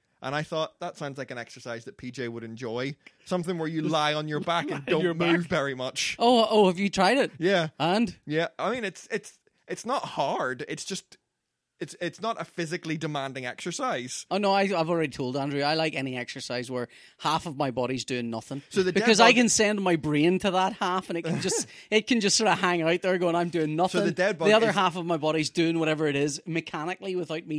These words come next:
Speaker 3: even thinking about it.
Speaker 1: The
Speaker 3: That's
Speaker 1: dead
Speaker 3: it.
Speaker 1: bug is about trying to build neural pathways. So you lie on your back, you put your arms straight up in the air, you put your legs at right angles at your hips and your
Speaker 3: I can
Speaker 1: knees.
Speaker 3: demonstrate it for you if you like.
Speaker 1: Yeah, but that doesn't help the, the, the
Speaker 3: The listener,
Speaker 1: listeners.
Speaker 3: no, it doesn't.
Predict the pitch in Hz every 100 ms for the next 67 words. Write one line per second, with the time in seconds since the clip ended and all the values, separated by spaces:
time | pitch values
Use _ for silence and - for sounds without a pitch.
0 | 147 147 156 151 147 151 165 175 180 185
1 | - 165 135 156 170 - 139 139 120 127
2 | 123 107 113 - 120 117 107 - 107 107
3 | 107 101 - _ _ _ 123 117 113 107
4 | 104 104 104 - 107 - 117 120 127 151
5 | 160 139 113 107 120 - _ _ - 117
6 | 104 117 135 143 - 135 123 120 113 101
7 | 95 101 110 _ _ - - 120 107 117
8 | 127 135 - 107 120 117 117 117 117 110
9 | 104 95 - - 113 107 285 269 147 196
10 | 247 214 156 135 127 - 131 131 131 120
11 | 151 143 131 143 139 131 120 107 104 104
12 | 90 107 - 190 190 175 139 135 131 127
13 | 135 123 131